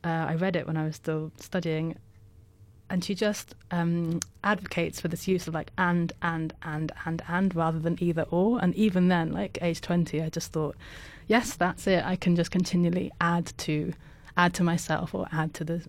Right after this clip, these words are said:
context that I find myself in, and add to ways of trying to express these experiences that, um, even though people of colour are kind of a global majority, they get, our experiences seem to continually get sidelined into this, um,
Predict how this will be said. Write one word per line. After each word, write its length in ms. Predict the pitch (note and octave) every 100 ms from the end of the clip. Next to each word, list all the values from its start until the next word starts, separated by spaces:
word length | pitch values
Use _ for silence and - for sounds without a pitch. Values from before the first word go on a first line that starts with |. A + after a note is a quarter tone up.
| - -
context 420 | - D#3+ E3 D3+
that 80 | -
I 60 |
find 260 | D3+ D#3+ E3
myself 360 | D#3+ - D3+ D#3+
in, 220 | D#3 F#3+ - - - - - -
and 140 | D#3+ D#3+
add 180 | E3 E3
to 140 | - D#3+
ways 240 | D#3+ D#3+
of 60 | E3
trying 200 | D#3 E3
to 120 | -
express 580 | - - F3 D#3+ - - - - -
these 120 | F3+ E3
experiences 840 | - - F3+ F3 - F3 E3+ -
that, 380 | E3+ E3 - - - - - - -
um, 560 | F3 F3 F3+ F3 F#3 F3+ - - - - -
even 300 | F3 E3+ E3
though 340 | D#3+ E3+ F3 F3
people 220 | F3+ F#3
of 80 | -
colour 420 | F#3 F#3+ F#3 F#3
are 60 | F#3+
kind 240 | - F3+
of 120 | F3
a 40 | F3
global 540 | F3+ F3 F3 F3 F3+
majority, 760 | F3 F3 F3+ F3+ E3 - D#3+ F3 - - - - -
they 180 | E3 E3
get, 300 | D#3+ E3 - - - -
our 100 | D#3+
experiences 500 | E3 - F3+ D#3 E3+
seem 180 | - F3
to 80 | E3+
continually 540 | - F3+ - G#3+ G3 E3
get 220 | E3+ -
sidelined 640 | - F3+ F#3 F3 D#3+ E3
into 220 | E3+ F3 F3
this, 360 | E3+ F3 - -
um, 540 | F3 E3+ F3 F3 F3